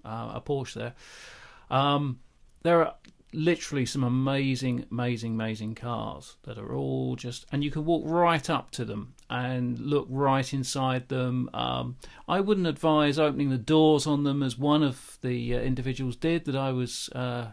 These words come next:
walking around the museum with. Uh, not part of my party, but, um, yeah, not, not the done thing. Lovely little Sunbeam Tiger there. Um,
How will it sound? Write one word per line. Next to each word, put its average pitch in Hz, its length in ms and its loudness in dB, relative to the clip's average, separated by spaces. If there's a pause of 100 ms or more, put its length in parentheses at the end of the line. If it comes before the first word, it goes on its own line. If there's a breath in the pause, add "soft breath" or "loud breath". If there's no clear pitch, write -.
walking 123 480 -6
around 120 100 -4
the 123 80 -2
museum 131 460 -2
with. 131 360 -4
Uh, 117 320 -6
not 143 380 -4
part 120 180 -2
of 113 60 -8
my 113 180 -2
party, 113 460 -6
but, - 380 -12
um, 107 220 -6 (1080)
yeah, 120 220 -2
not, 131 400 -2
not 147 160 -2
the 120 80 -8
done 110 240 -6
thing. 110 260 -8 (640 loud breath)
Lovely 147 180 4
little 147 120 2
Sunbeam 160 380 4
Tiger 165 400 4
there. 185 340 4 (360 loud breath)
Um, 123 560 -4